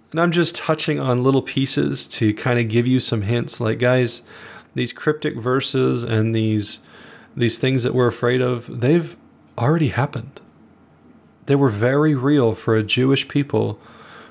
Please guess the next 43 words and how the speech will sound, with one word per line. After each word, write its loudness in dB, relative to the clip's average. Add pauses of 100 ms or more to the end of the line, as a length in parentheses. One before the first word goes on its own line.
who 0
watched -2
their 0
temple 0
burn. 0 (1200)
The -4
temple 2
was 2
laden 0
with -4
gold 2
on -2
the -4
inside, -2 (320)
and 2
when 4
it -2
burned, 2 (440)
all 2
the 0
gold 0
melted 0
into -2
the 0
cracks. -4 (520)
So 0
guess 0
what 0
they 2
did? 0 (480)
They 0
took -2
every 2
stone 0
off -2
of 0
each -2
other. 0
So 0
literally, 2
as 2
Jesus -2
says, -2